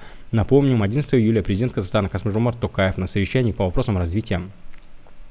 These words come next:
Астаны заявил, что стабильность интернета и сотовой связи в столице оставляет желать лучшего.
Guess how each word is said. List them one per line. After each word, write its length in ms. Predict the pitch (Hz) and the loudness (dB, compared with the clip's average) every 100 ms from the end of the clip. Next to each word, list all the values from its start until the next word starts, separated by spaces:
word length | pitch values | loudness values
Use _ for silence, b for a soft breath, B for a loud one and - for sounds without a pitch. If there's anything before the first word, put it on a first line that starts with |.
| - | -4
Астаны 540 | 120 110 - 95 101 113 | 4 4 6 2 2 2
заявил, 260 | 101 113 | 2 2
что 160 | 131 113 | 0 -4
стабильность 480 | - 107 139 135 120 | 0 0 2 0 0
интернета 460 | 101 101 104 117 | 0 0 0 0
и 60 | 95 | 0
сотовой 320 | 117 120 104 | 0 2 2
связи 340 | - 107 120 | 2 2 2
в 40 | 107 | 0
столице 320 | 110 110 - | 0 0 0
оставляет 360 | 98 117 123 104 | 0 2 2 2
желать 260 | 120 127 | 0 0
лучшего. 440 | 143 - - 87 | -2 -2 -2 -4